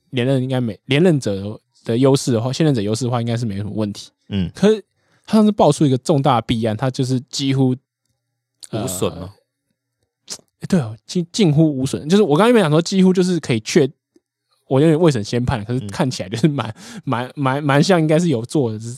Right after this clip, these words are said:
Speaker 1: 这个状况，对。
Speaker 2: 嗯。
Speaker 1: 然后，然后结果他竟然几乎没怎么受伤，而且民调还大幅领先江聪渊。我就觉得，
Speaker 2: 真是蓝洋女王。
Speaker 1: 哦。而且重点是，对，如果你其他县市都是做的就是很干练啊，或是我就温温和和的做的话，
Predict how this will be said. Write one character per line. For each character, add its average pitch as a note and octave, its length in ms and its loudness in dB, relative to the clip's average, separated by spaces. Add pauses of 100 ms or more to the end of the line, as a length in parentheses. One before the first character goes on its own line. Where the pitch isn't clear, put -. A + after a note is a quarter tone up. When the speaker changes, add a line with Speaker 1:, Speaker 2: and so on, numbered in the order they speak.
(140)
Speaker 1:
这 D#3 100 -4
个 C3+ 60 0
状 A#2+ 220 -2
况， A2 260 -4
对。 G#2+ 220 -8 (720)
Speaker 2:
嗯。 A#2+ 100 -2
Speaker 1:
然 C3+ 100 0
后， C#3+ 60 -6
然 C#3+ 100 0
后 E3+ 60 6
结 D#3+ 140 -2
果 C3+ 60 2
他 B2+ 60 -2
竟 C3 140 -4
然 A#2 140 -6 (180)
几 - 140 -4
乎 B2 60 -2
没 A#2 100 -2
怎 G#2+ 80 -6
么 F#2+ 60 -8
受 A2+ 180 -4
伤， G#2 140 -10
而 A2+ 60 -4
且 A2+ 60 -4
民 G#2+ 160 -4
调 A#2 100 0
还 G#2 120 -2
大 A#2+ 260 -2
幅 G2 240 -10
领 G2+ 160 -8
先 A2+ 220 -6
江 A2+ 160 -6
聪 G2+ 200 -12
渊。 G2 160 -14 (1800)
我 C3 120 2
就 C#3 140 -2
觉 G#2+ 60 -4
得， D3+ 100 4
Speaker 2:
真 D4 80 6
是 D4 140 8
蓝 C#3+ 200 4
洋 C#3+ 220 0
女 C#3+ 140 -2
王。 A2 240 -2
Speaker 1:
哦。 B2+ 220 -8
而 - 80 6
且 C4 140 4 (520)
重 D#4 100 4
点 F#3+ 100 6
是， F3+ 220 2
对， C#3+ 360 2
如 A3+ 100 6
果 C#4 80 6
你 D#3+ 80 4
其 E3 160 0
他 F#3+ 120 6
县 G#3 200 4
市 E3+ 120 -2
都 F3+ 140 6
是 F3+ 100 4
做 F3 220 4
的 C3 60 0
就 D#3+ 100 6
是 C#3 60 2
很 A#2 100 -2
干 D#3+ 220 4
练 E3 160 6
啊， C3+ 40 4
或 D#3 140 6
是 E3 80 2
我 C3+ 100 6
就 C#3 140 4
温 D3 180 4
温 C#3+ 120 6
和 A2+ 140 2
和 A2+ 200 2
的 B2 220 -6
做 C3+ 260 2
的 A2+ 60 4
话， A#2 200 2